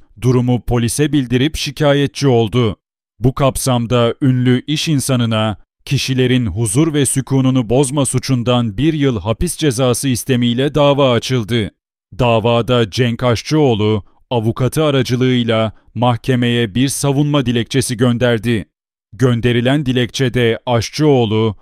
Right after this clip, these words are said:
huzur ve sükûnu bozma amacıyla yapılmış herhangi bir eylem bulunmadığını, her insan gibi arkadaşlarıyla evde vakit geçirdiğini kaydetti.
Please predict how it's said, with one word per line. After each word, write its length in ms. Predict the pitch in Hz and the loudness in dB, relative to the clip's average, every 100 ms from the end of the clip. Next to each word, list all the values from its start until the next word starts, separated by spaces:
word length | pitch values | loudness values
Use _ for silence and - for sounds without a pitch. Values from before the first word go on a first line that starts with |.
| _ - | _ -4
huzur 460 | 127 110 151 147 | -2 0 0 2
ve 120 | 135 | 0
sükûnu 600 | 117 127 - 131 123 101 | 0 -4 0 0 0 0
bozma 380 | 110 117 92 151 | 0 0 0 -2
amacıyla 500 | 151 139 113 127 120 | 0 -2 -2 -2 0
yapılmış 680 | 120 117 131 117 120 - - | -2 -2 -2 -2 -2 -4 -6
herhangi 440 | 113 127 151 135 | -2 -2 -2 -2
bir 120 | 131 | -2
eylem 400 | 123 123 123 117 | -2 -2 0 0
bulunmadığını, 880 | 107 127 165 143 110 117 110 107 107 - _ - | 0 -2 0 -2 0 -2 -2 -2 -4 -8 _ -4
her 160 | 135 | 0
insan 440 | 147 131 135 123 110 | 0 0 0 0 0
gibi 340 | 113 120 120 - | 0 0 0 0
arkadaşlarıyla 1040 | 117 - 123 123 - 127 139 147 127 123 135 | -2 -2 0 -2 0 0 0 2 0 0 -2
evde 380 | 120 104 135 | -4 0 0
vakit 300 | 117 - 170 | 0 -2 -4
geçirdiğini 640 | 156 135 135 113 123 120 113 | -2 -2 -2 0 0 0 0
kaydetti. 760 | 123 113 117 - 120 120 | 0 0 -2 -4 -2 -2